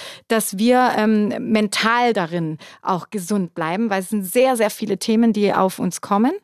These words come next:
auf uns zukommen, die, ähm, überfordernd sind für viele und, äh, der Mensch darin ein bisschen, äh, verloren geht. Und ich sag, bitte haltet euch, äh, an die Menschen, Fokus, Emotion, Empathie, ganz wichtig in einer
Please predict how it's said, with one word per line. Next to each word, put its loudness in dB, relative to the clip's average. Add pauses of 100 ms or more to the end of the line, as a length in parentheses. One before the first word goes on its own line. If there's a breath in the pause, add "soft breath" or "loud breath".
(140)
auf 0
uns -2
zukommen, 2
die, 2 (600 loud breath)
ähm, 0
überfordernd 2
sind 0
für 2
viele 2 (260)
und, 2
äh, 2
der 0
Mensch 0
darin 2
ein 2
bisschen, 0
äh, 0
verloren 0
geht. 0 (360 loud breath)
Und 2
ich -6
sag, 0 (200)
bitte 2 (180)
haltet -2
euch, 0
äh, 0
an 0
die -2
Menschen, 0
Fokus, -2
Emotion, -2
Empathie, -2
ganz -2
wichtig -4 (380 loud breath)
in 0
einer 0